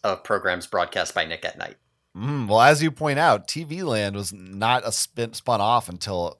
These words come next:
Speaker 2: I, I gotta think, the early two thousands at the earliest.
Speaker 1: Well, this was a preview, uh, and it says it aired April twenty-ninth, nineteen ninety-six. And it looks like
Speaker 2: Oh.
Speaker 1: it was only the one, one air date. Like, the rest of them have ranges.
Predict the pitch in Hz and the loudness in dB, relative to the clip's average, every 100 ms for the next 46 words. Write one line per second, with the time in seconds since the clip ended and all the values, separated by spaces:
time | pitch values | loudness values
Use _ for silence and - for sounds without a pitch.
0 | _ 107 - 98 - 117 127 - 85 - | _ -16 -10 -10 0 2 2 -2 -14 -12
1 | 85 101 92 - 92 92 107 92 85 - | -8 -6 -6 -8 -8 -4 -2 -4 -10 -16
2 | - 80 117 90 64 73 - - - 135 | -14 -8 -6 -8 -10 -12 -12 -14 -8 -4
3 | 139 190 233 131 127 - - 175 120 107 | 0 0 -2 -2 -4 -4 -4 -2 0 0
4 | 80 82 - - 110 101 110 113 107 - | -2 -4 -12 2 6 6 4 0 -2 -6
5 | 113 113 113 - 131 - 131 - 143 131 | -6 2 2 4 -2 0 -2 -2 -2 0
6 | 123 123 117 110 110 117 101 101 95 - | 0 -2 0 0 0 -2 0 0 -4 -4
7 | 92 - - - _ - 131 127 143 180 | -4 -4 -10 -10 _ -4 0 4 8 10
8 | 175 127 127 147 147 131 117 98 117 110 | 10 6 4 4 4 4 4 6 4 4
9 | 101 101 _ 107 98 123 117 107 104 98 | -4 -10 _ -16 0 4 4 6 6 4
10 | 85 80 - 104 98 104 107 - 107 101 | 2 -2 0 0 2 2 2 0 -4 -2
11 | 98 92 87 85 - - - | 0 -2 -2 -6 -10 -10 -10